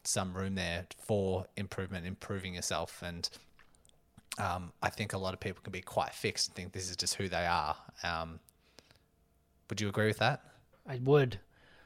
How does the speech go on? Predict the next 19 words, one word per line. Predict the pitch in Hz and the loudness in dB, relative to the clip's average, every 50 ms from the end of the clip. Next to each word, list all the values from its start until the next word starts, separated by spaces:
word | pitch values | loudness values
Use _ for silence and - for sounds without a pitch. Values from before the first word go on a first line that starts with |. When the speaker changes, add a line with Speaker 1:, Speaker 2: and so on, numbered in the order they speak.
| - - | -4 2
Speaker 2:
I | 143 | 4
never | 156 220 247 285 254 | 6 6 8 10 10
liked | 202 180 185 190 - - - - - _ _ _ _ _ _ _ - - | 12 12 10 10 8 4 -8 -20 -20 _ _ _ _ _ _ _ -10 -2
the | 160 131 147 139 | 4 8 8 8
traditional | - - 151 147 165 151 - - 160 156 156 135 | 8 8 6 8 8 10 10 10 8 8 8 6
thinking | - - 151 143 - 143 147 143 | 6 6 6 6 8 8 8 8
in | 127 | 8
psychology, | - - 139 127 - - - 139 131 131 131 120 120 113 110 101 - - - - - - - - - | 6 6 4 4 4 6 6 8 8 8 6 6 4 4 4 2 0 -6 -20 -20 -20 -20 -12 -6 -4
and | 147 123 120 120 | -2 0 2 2
even | 123 131 135 131 135 131 127 117 117 - _ _ - - | 4 4 6 6 6 6 4 4 0 -4 _ _ -20 -10
from | - - 135 131 127 | -4 0 2 4 4
learning | 135 135 131 135 123 | 4 4 4 2 2
from | - 139 127 123 | 4 4 4 6
mentors | 127 139 147 - - 139 123 120 110 110 - - - - - - - - - - - - - - _ - - | 6 6 6 6 4 4 4 4 2 2 -2 -4 -8 -14 -20 -20 -20 -20 -20 -20 -20 -20 -20 -20 _ -6 0
who | - 131 | 2 4
said, | - - 151 139 147 | 6 8 8 10 10
"Well, | 170 202 196 180 | 12 12 10 10
personality | - - 220 214 - 170 151 147 147 147 143 139 135 127 | 8 6 6 8 10 10 10 10 10 10 10 10 8 8
is, | 123 113 110 123 | 6 4 2 -4